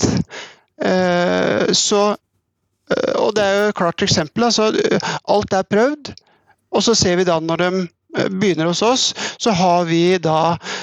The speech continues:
cirka sytti prosent, eh, gjennomføringsprosent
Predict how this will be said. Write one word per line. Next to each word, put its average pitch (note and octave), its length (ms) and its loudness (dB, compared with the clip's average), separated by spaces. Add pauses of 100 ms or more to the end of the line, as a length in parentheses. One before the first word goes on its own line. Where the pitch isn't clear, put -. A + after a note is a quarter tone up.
(160)
cirka - 320 0
sytti - 560 -2
prosent, F3 460 0 (640)
eh, F#3 340 0
gjennomføringsprosent D#3+ 1500 0